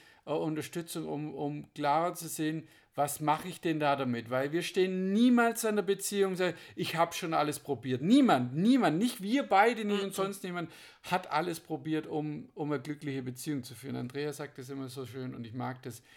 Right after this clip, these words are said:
Speaker 1: Es ist nie zu spät für eine glückliche Beziehung.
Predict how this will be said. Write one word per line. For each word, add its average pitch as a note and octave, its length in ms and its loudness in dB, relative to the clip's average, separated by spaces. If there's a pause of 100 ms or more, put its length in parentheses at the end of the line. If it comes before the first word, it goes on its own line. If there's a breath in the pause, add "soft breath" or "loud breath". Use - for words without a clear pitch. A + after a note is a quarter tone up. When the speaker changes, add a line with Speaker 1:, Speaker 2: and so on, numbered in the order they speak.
(220 loud breath)
Speaker 1:
Es B2 120 -8
ist A2+ 180 -14
nie E3+ 320 -6 (280)
zu - 120 -20
spät C3 460 -12
für - 140 -16
eine A#2+ 100 -8
glückliche A#2+ 500 -14
Beziehung. A#2+ 560 -18